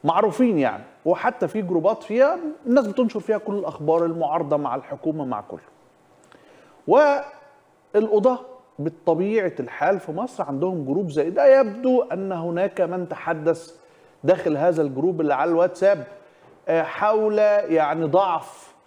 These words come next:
الجنيه المصري، آه، أمام غلو الأسعار. وقالوا كمان،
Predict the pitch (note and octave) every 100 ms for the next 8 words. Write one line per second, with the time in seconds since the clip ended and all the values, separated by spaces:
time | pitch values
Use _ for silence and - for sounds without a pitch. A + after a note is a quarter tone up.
0 | D3+ B2+ D#3+ G3 F3 F3+ F3+ F3+ F3+ F3+
1 | - - _ _ _ _ _ _ _ _
2 | C#3 D3 C#3 E3+ F3 G3 G#3+ F#3+ C#3+ -
3 | _ _ - C3 F3 A3 G#3 E3 B2+ -
4 | G#2+ G2+ - - - F#3 D4 D4 E4 D#4
5 | B3 F#3 F3+ E3+ F#3+ F#3+ D3+